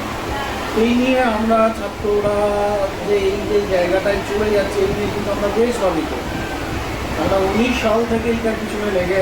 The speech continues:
আছি। তো আমার যে সমস্ত মাস্টারমশাইরা আছেন, তারা আমাদের সর্বতোভাবে সহায়তা করেন। আমরা আমাদের কাজটুকু করছি মাত্র, তাদের বোঝাবার চেষ্টা করছি যে জীবনের এই বয়সটা হচ্ছে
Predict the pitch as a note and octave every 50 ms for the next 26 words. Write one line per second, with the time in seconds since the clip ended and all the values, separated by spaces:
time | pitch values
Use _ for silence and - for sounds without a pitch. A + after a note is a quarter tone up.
0 | F#3+ F#3 - - - - - - - - - - - - - - - - - -
1 | - - - - - - - - D3 E3 E3 E3 D#3+ D3+ D#3+ E3+ F3+ G3 G3 G3
2 | G3 F#3 - - - - - - - F#3+ G3+ - G#3 G3+ G3+ G#3 G#3 G3+ F#3+ F#3
3 | F3 - - F#3+ G3 F#3+ F#3 F#3+ F#3+ F#3 F3+ F3+ F3 F3 E3+ D#3+ - F#3 F3+ F3+
4 | F3 E3+ D#3+ - E3+ E3+ F3 F3 F3 F3+ F3+ F3+ F3 F3 E3+ F3 F3 F#3 G3 F#3+
5 | G3+ G3+ G3 G3 G3 G3 F3+ D#3+ F3+ F3+ F3+ F3+ F3+ F#3 F3 F3+ F3+ F3 F3 F3
6 | E3+ - - - - - - - - - - - - - A3+ A#3 A#3+ B3 C4 C4+
7 | C4+ C4 - A#3 A#3+ A#3+ A#3 - C4+ A#3+ C4+ B3+ A3+ G#3+ - - - F#3 E3+ E3+
8 | D3 - F#3 F#3 F3 F3+ F3+ G3 G3 F#3+ G3 G#3 A3 A#3 B3 B3 A#3+ A3+ A#3 A3
9 | - - G3+ G3 G3 F#3+ F#3 - - F#4+ F#4 E4+ - - - - - - - -
10 | - - - - - - F3 A3 A3 A3 G#3 G3+ G#3 G3 E3+ G3 G#3 G#3 A#3 A#3+
11 | A#3+ B3 B3 B3+ B3 - - G#3+ A#3 B3 B3 B3 A3+ A3 A3+ A3+ A3+ - - -
12 | A#3 A#3 A#3 A#3 A3 A3 A3 G#3+ - - A#3